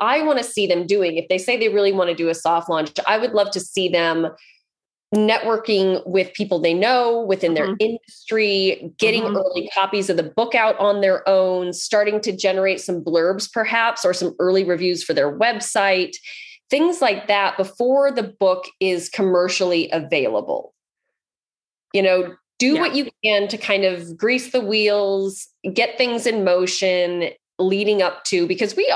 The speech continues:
Speaker 1: we encourage our clients, definitely use your networks, use your professional networks, use your, you know, personal networks, depending on, you know, your genre or topic, but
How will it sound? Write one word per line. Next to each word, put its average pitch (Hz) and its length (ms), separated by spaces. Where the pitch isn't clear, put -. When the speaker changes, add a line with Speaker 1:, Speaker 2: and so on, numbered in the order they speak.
Speaker 1:
we 359 260
encourage 226 340
our 180 120
clients, 180 440
definitely 180 500
use 233 380
your 311 100
networks, - 600
use 247 280
your 285 100
professional 269 520
networks, 156 480
use 254 440
your, 208 600
you 208 100
know, 196 100
personal 202 500
networks, 156 540
depending 208 420
on, 175 480
you 196 100
know, 185 120
your 175 160
genre 185 360
or 165 100
topic, 175 560
but 170 260